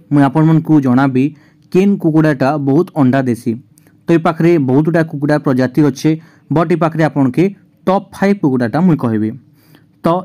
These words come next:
ଏ ପାଖରେ ମୁଇଁ ଆପଣକେ ଡିଟେଲ୍ସ କେନ୍ କୁକୁଡ଼ା କେତେ ଅଣ୍ଡା ଦେସି, ତା ଚିକ୍ସ ପ୍ରାଇସ୍ କେତେ ରହିସି, ସେ କେତେ ଦିନ ହେଲା ପରେ ସେ ଅଣ୍ଡା ଦେସି,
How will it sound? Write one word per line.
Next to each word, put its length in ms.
ଏ 40
ପାଖରେ 320
ମୁଇଁ 160
ଆପଣକେ 440
ଡିଟେଲ୍ସ 480
କେନ୍ 200
କୁକୁଡ଼ା 340
କେତେ 200
ଅଣ୍ଡା 260
ଦେସି, 360
ତା 80
ଚିକ୍ସ 340
ପ୍ରାଇସ୍ 280
କେତେ 240
ରହିସି, 360
ସେ 240
କେତେ 360
ଦିନ 240
ହେଲା 180
ପରେ 240
ସେ 140
ଅଣ୍ଡା 280
ଦେସି, 320